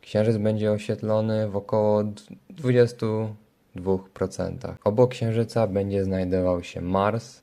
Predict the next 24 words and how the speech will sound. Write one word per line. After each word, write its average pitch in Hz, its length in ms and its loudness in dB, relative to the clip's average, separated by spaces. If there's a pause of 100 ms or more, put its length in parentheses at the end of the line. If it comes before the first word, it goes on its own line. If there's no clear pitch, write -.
a 107 80 -2
po 110 160 0
drugiej 101 300 0
stronie 101 640 0 (420)
najjaśniejsza 95 760 0
gwiazda 87 440 0
Lwa, 87 400 0 (560)
Regulus. 90 720 0 (400)
Księżyc 123 420 4
będzie 98 360 2
pomiędzy 95 540 0
nimi. 95 460 -2 (100)
Jest 104 220 0
to 110 80 2
bardzo 101 440 4
ciekawe 92 540 0
ułożenie. 85 640 -4 (240)
Na 131 100 2
księżycu 127 600 4
będzie 107 500 4
widać 98 560 0 (460)
bardzo 98 400 2
fajną 92 400 -2
strukturę, 101 720 0